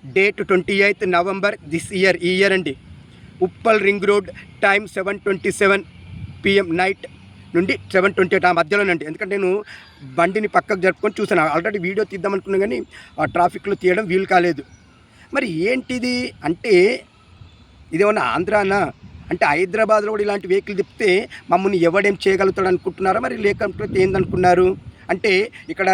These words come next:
రేవంత్ రెడ్డి సర్కారు ఉన్న మా బాబుకు శిష్యుడే కాబట్టి ఇక్కడ కూడా మీరు ఏం చేయలేరన్న ఉద్దేశంతో మరి ఆర్టీఏ డిపార్ట్‌మెంట్ వాళ్ళు ఏం చేయలేరన్న ఉద్దేశంతో ఆ వెహికల్ తిప్పుతున్నారా? మరి నాకు అర్థం అవ్వట్లేదండి. మరి ఆ వెహికల్ మీద మీరు ఎలాంటి యాక్షన్ తీసుకున్నారు?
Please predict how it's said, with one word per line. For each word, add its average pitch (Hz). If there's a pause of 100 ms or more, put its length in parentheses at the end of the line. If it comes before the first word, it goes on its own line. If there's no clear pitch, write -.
రేవంత్ 190
రెడ్డి 185
సర్కారు 196
ఉన్న 190 (380)
మా 175 (100)
బాబుకు 175
శిష్యుడే 196
కాబట్టి 185 (260)
ఇక్కడ 190
కూడా 196
మీరు 175
ఏం 190 (120)
చేయలేరన్న 185 (100)
ఉద్దేశంతో 175 (200)
మరి 180 (100)
ఆర్టీఏ 180 (100)
డిపార్ట్‌మెంట్ 180
వాళ్ళు 180 (200)
ఏం 185 (140)
చేయలేరన్న 180
ఉద్దేశంతో 170 (120)
ఆ -
వెహికల్ 165
తిప్పుతున్నారా? 170 (320)
మరి 160
నాకు 156
అర్థం 170
అవ్వట్లేదండి. 165 (280)
మరి 214
ఆ 214 (200)
వెహికల్ 226
మీద 202 (100)
మీరు 214 (100)
ఎలాంటి 220
యాక్షన్ -
తీసుకున్నారు? 170